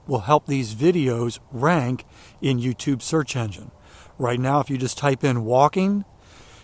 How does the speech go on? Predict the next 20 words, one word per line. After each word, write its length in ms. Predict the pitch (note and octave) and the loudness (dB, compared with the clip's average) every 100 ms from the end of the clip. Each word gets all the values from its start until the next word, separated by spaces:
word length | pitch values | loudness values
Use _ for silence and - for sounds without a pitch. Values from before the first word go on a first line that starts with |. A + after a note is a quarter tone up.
| - | -8
these 180 | C3+ B2+ | -2 -2
videos 400 | A#2+ B2+ B2+ A#2+ | 2 2 2 -2
don't 240 | - A#2 G#2+ | -4 -4 -4
show 260 | - A2 | -8 -8
up. 180 | G2+ - - - - - - | -10 -14 -20 -20 -20 -20 -20
So 140 | - C#3 | -6 2
that's 240 | D#3 - | 2 2
the 140 | - | -4
third 280 | D3 G#3+ A#3+ | 0 2 2
way 160 | D3+ C3 | 2 0
that 160 | C#3 | 0
you 100 | C3+ D3 | -4 -2
can 120 | C#3 | -2
help 280 | C#3 - - | 0 -4 2
others 360 | F#3 C#3 B2 - | 4 4 0 -4
discover 440 | - - C#3+ B2+ | -8 0 2 2
Walking 460 | A2+ B2 C3+ F3 E3 | 2 4 4 2 -2
is 120 | - | -2
Fitness 460 | D3 B2 B2+ A#2 - - - - - - - | -2 0 -2 -4 -10 -20 -20 -20 -20 -20 -6
and 320 | C3+ C3 C3 | 0 0 0